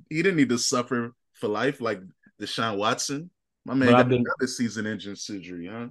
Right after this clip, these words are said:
Speaker 2: But I've been to every southern state, Pennsylvania, um, not really Delaware. I just drove through it. Been to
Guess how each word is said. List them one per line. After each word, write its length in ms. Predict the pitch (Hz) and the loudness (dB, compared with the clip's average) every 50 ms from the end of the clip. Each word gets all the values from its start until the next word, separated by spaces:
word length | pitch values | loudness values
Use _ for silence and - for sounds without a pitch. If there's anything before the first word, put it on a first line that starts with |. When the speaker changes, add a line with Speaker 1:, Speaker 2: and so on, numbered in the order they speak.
| - | -2
Speaker 2:
But 120 | - 123 131 | 2 4 6
I've 60 | 135 | 6
been 140 | 135 127 117 | 8 6 6
to 220 | 113 107 - - | 6 2 0 0
every 260 | 123 131 131 127 123 | 2 4 4 4 2
southern 340 | 117 - - 127 113 113 107 | 2 0 0 -2 0 0 -2
state, 460 | - - - 110 110 107 107 95 - _ - | -4 -4 -2 0 0 2 0 -2 -6 _ 0
Pennsylvania, 960 | - 127 123 - - 110 101 110 107 107 104 104 101 101 101 101 98 98 90 82 - _ _ - | 2 2 2 2 0 -2 0 0 0 2 2 2 0 0 -2 -2 -4 -4 -6 -10 -16 _ _ -6
um, 600 | 98 98 95 95 92 90 90 90 87 87 85 - _ _ _ _ _ _ _ _ _ _ _ _ | -4 -2 -2 -2 -2 -4 -4 -6 -6 -8 -10 -12 _ _ _ _ _ _ _ _ _ _ _ _
not 240 | - 95 107 113 113 | -4 -2 0 0 2
really 160 | 110 110 107 | 2 2 2
Delaware. 400 | 95 90 104 107 104 98 95 95 | 2 2 0 0 2 2 0 0
I 40 | 95 | -2
just 200 | 92 90 87 80 | -4 -6 -8 -8
drove 280 | - - 92 92 87 85 | -6 -6 -4 -4 -6 -6
through 220 | - 92 92 90 87 | -6 -6 -6 -6 -6
it. 160 | 85 78 92 | -8 -4 0
Been 120 | 113 113 | 2 2
to 60 | 107 | 2